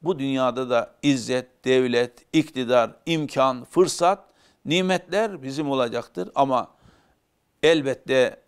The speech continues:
bu güzellikleri yapan insanların ahirette elde edecekleri, nail olacakları nimetler daha kalıcı,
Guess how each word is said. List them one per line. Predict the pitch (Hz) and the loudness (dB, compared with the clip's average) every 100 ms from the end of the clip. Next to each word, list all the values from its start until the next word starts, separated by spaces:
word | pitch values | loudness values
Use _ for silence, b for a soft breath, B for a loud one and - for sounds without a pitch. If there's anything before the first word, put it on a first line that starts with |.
| _ 143 _ | _ _ _
bu | 185 165 | -6 -4
güzellikleri | 139 135 131 120 127 123 | 0 0 0 -4 -4 0
yapan | 123 123 131 | 0 0 -2
insanların | 120 113 120 113 107 92 92 - | -4 -4 -4 -2 -6 -6 -8 2
ahirette | 127 113 131 123 - 151 151 - - _ _ _ _ _ _ _ _ _ _ - | 4 4 -2 -8 -4 0 0 0 -10 _ _ _ _ _ _ _ _ _ _ 0
elde | 131 143 | 2 0
edecekleri, | 143 131 120 - 120 117 107 | -2 -2 -4 -4 -2 -2 0
nail | 120 143 156 | 2 4 2
olacakları | 135 120 117 - 117 117 | 2 2 0 0 -2 0
nimetler | 117 123 123 117 123 151 175 - b b b _ | 0 0 -2 -4 -2 -2 -2 -8 b b b _
daha | 120 156 - | 0 0 2
kalıcı, | 131 127 110 117 143 | 2 2 0 -2 -4